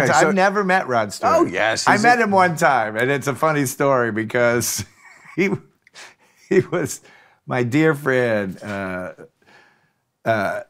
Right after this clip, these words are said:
Speaker 2: Ian, uh, from the Faces. He was the keyboard player, and he played with the Rolling Stones. And Mac was like, we had played a fest-, it was a big concert at the Munich Stadium where they had, like, the nineteen seventy-two, the hostage thing and the whole thing.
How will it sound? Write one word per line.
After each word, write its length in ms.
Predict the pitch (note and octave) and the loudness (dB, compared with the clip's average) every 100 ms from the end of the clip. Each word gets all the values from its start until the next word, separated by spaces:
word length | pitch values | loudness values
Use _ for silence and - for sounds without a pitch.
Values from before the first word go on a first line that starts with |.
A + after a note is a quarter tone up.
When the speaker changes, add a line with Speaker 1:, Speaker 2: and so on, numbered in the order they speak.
| _ _ _ E3+ - | _ _ _ -16 -4
Speaker 2:
Ian, 560 | C#3 C3+ C3 B2 A2+ - | -2 2 2 0 -4 -4
uh, 360 | A#2+ A2+ G#2+ | 0 0 0
from 240 | G2+ B2+ A#2+ | -2 -2 -2
the 80 | G#2+ | -2
Faces. 840 | A2+ A2 G#2 - G#2+ G2 G2 - | -2 0 0 -2 -2 0 -2 -6
He 420 | - G#2+ B2+ B2 | -6 -2 0 0
was 200 | A2+ G#2 | 0 -2
the 80 | G#2+ | -2
keyboard 360 | D#3 B2+ B2 | 0 2 2
player, 160 | A2 A2+ | 0 0
and 100 | G#2+ | 0
he 60 | G2+ | 0
played 160 | A#2+ | -2
with 80 | G#2 | 0
the 80 | G#2 | -2
Rolling 320 | G#2 G2 F#2 | 0 0 -2
Stones. 640 | - - B1+ C#2 - - _ _ _ _ | -6 -10 -12 -14 -20 -20 _ _ _ _
And 260 | G2+ F#2 G#2 | -12 -8 -4
Mac 400 | A2+ A#2 A2+ - | -2 -2 -4 -6
was 280 | A2+ G#2+ F#2 | -8 -6 -6
like, 220 | G2 F#2+ | -8 -8
we 160 | F#2+ A#2+ | -4 -2
had 160 | A#2+ A2 | -2 -2
played 220 | A#2 A2 | -4 -4
a 40 | |
fest-, 400 | G#2+ - B2 A#2 A#2+ | -8 -6 -6 -6 -6
it 40 | |
was 160 | G#2 G#2+ | -6 -6
a 60 | |
big 320 | G2 C#3 D3+ | -2 -2 -2
concert 580 | B2 B2+ A#2 A#2 G#2+ F#2 - | -2 0 -2 -2 -4 -4 -4
at 140 | G#2 | -4
the 180 | G#2 F#2 - - | -4 -8 -12 -10
Munich 640 | A#2 A#2+ C3+ C#3+ C#3 - | -6 -2 -2 -2 -4 -6
Stadium 540 | - C3+ B2 A2 F#2+ F2 | -6 0 0 0 -2 -4
where 140 | F#2 | -2
they 100 | F#2+ | -2
had, 200 | G#2 G2 | -2 0
like, 180 | G2 E2+ | -2 -2
the 180 | F#2+ F2 G2 - | -4 -6 -10 -6
nineteen 340 | G#2 G2+ F#2 | -4 -4 -6
seventy-two, 640 | G2+ G#2+ G2+ G2 - G#2+ F#2 | -6 -4 -4 -4 -4 -4 -2
the 140 | F#2 | -4
hostage 580 | F#2 G2 G2 - G2+ F2+ | -4 -2 -2 -4 -10 -6
thing 240 | G2+ G2+ | -4 -2
and 80 | F#2+ | -2
the 80 | F2+ | -4
whole 140 | G#2 | -6
thing. 180 | F#2+ | -8